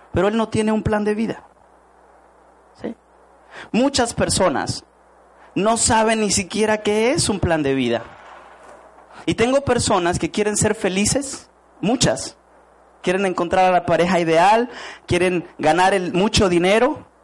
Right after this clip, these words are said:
quieren tener propiedades, fama, porque es lo que vende la tele, que el que, que el que es exitoso es el más bonito, el que gana más billete y es el que es más famoso. Y la gente quiere eso, compra vanidades, compra cosas huecas. Y todo mundo desea eso.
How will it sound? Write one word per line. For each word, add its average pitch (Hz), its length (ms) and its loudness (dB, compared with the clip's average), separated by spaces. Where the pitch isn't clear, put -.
quieren 190 280 0
tener 180 300 0
propiedades, 170 840 2
fama, 214 420 2
porque 175 200 -2
es 190 60 -2
lo 202 80 -2
que 190 100 -2
vende 190 240 0
la 180 160 0
tele, 247 260 2
que 208 100 -4
el 160 80 -8
que, 143 260 -2
que 160 80 -4
el 143 80 -4
que 170 80 -4
es 165 100 -4
exitoso 208 640 -2
es 175 140 0
el 180 100 -4
más 190 240 0
bonito, 208 400 -2
el 196 80 -4
que 143 100 -4
gana 165 220 0
más 185 200 0
billete 196 380 0
y 180 60 2
es 156 100 -2
el 170 100 -4
que 185 80 -4
es 165 80 -4
más 170 180 -2
famoso. 139 440 -2
Y 185 60 -6
la 196 80 0
gente 233 260 0
quiere 226 280 0
eso, - 220 -4
compra 233 360 -2
vanidades, 190 600 0
compra 208 400 -4
cosas 196 380 -4
huecas. 185 600 -4
Y 156 100 -6
todo 269 300 0
mundo 277 320 2
desea 220 340 2
eso. - 380 -2